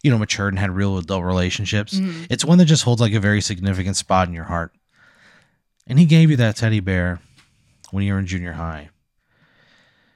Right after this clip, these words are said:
Speaker 1: He, uh, he moved that summer. It was seventh grade. You never saw him again. And to be honest, it really hurt.
Speaker 2: Yeah.
Speaker 1: You know,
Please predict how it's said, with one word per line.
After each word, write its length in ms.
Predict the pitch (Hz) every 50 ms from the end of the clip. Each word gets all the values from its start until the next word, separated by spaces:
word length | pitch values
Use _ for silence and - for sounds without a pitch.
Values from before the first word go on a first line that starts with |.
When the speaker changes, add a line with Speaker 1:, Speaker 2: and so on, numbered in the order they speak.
| _ _ _ _ _ _ _ _ _ _ _ _ _
Speaker 1:
He, 280 | - - 127 123 120
uh, 200 | 110 104 104 101 92
he 140 | 87 131
moved 540 | 131 117 120 123 127 143 143 131 117 - 101 - - - - -
that 260 | 117 110 120 131 123
summer. 420 | - - 131 127 135 143 143 143 127 - - - -
It 40 |
was 120 | 104 104 -
seventh 320 | - 117 107 107 107 98
grade. 360 | - 107 107 107 110 117 123 104 - _ _ _ _ _ _ _ _ _
You 140 | - 98 104
never 140 | 101 101 92
saw 240 | - - 90 90 95
him 60 | 101 101
again. 300 | 101 107 104 110 113 - _ _ _ _ _ _ _ _ _ _ _ _ _ _ _ _ _ _ _
And 100 | - 113 113
to 60 | 110
be 100 | 110 120
honest, 600 | 120 123 123 127 127 113 - - - - - - _ _ _ _ _ _ _ _ _ _ _ _ _ - _ _ _ _ _ _ _ _ -
it 60 | 104
really 320 | 104 107 107 104 98 92 85
hurt. 260 | 85 80 69 - - _ _ _ _
Speaker 2:
Yeah. 320 | 196 185 208 240 214 175 151 - _ _ _ _ _ _ _ _ _ _ _ _ - -
Speaker 1:
You 160 | - 92 92
know, 220 | 87 90 90 92